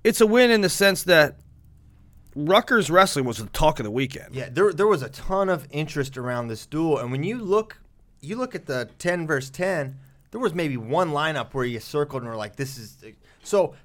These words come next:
Speaker 2: people just got excited a-, about the energy around the duel more so than the,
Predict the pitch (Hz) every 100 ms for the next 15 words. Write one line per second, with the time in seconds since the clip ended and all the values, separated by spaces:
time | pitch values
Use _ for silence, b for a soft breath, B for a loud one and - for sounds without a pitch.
0 | - 277 302 202 165 202 160 147 - 170
1 | 196 196 165 151 143 - 117 151 147 143
2 | 127 - 160 170 135 147 120 110 120 143
3 | 160 165 151 123 117 127 123 139 160 160
4 | 160 143 131 117